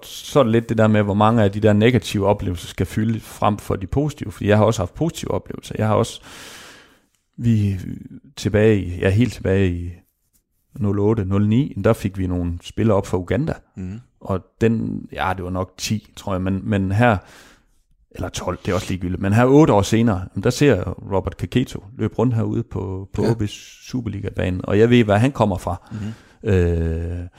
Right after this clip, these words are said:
Speaker 1: og, og være med til, og det, det lyder også sådan, og nu skal man passe på at lyde forkert, fordi er det bedre et liv i Danmark? Er det bedre end et liv i en landsby i Uganda?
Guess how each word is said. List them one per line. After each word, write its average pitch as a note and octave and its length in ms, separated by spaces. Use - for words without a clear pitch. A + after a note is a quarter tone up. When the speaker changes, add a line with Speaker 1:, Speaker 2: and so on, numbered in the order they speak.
Speaker 1:
og, E2+ 1000
og G#2 140
være G2+ 120
med A2 220
til, A#2 420
og G#2+ 100
det, A#2 200
det A#2 80
lyder B2 220
også G#2 140
sådan, G2 300
og - 140
nu A2 60
skal - 160
man - 100
passe G2 180
på A#2 60
at A2 60
lyde A2 140
forkert, A2 340
fordi - 320
er F2+ 100
det A2+ 180
bedre G#2+ 420
et F2+ 80
liv G#2+ 200
i - 20
Danmark? F#2+ 420
Er F2+ 60
det F#2+ 140
bedre G#2 240
end F2+ 120
et - 100
liv G#2+ 240
i F#2+ 60
en F2 220
landsby F#2+ 380
i F2 40
Uganda? F#2 440